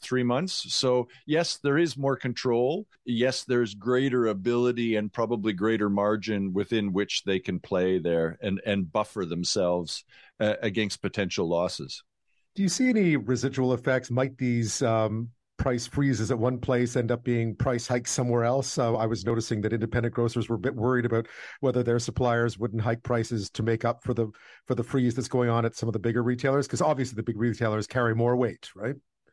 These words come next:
Speaker 1: Well, I think the big retailers carry more weight, and they also have store brands. Some of the smaller retailers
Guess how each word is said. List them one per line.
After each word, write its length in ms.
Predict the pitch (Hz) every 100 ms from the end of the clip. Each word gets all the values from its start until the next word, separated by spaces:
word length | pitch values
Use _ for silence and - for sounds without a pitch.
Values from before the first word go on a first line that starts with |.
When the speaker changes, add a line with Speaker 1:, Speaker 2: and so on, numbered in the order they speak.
| _ _ -
Speaker 1:
Well, 120 | 202
I 80 | 196
think 200 | 202 214
the 60 | 170
big 280 | 147 208
retailers 480 | 180 202 185 180 160
carry 280 | - 165 160
more 200 | 143 131
weight, 260 | 135 156 -
and 140 | 151 156
they 100 | 156
also 400 | 151 170 - 143
have 260 | 127 139 120
store 340 | - 127 127
brands. 380 | 107 95 78 78
Some 200 | - 135
of 80 | 127
the 80 | 123
smaller 640 | - 123 131 147 156 139
retailers 800 | 120 123 120 120 113 113 110 -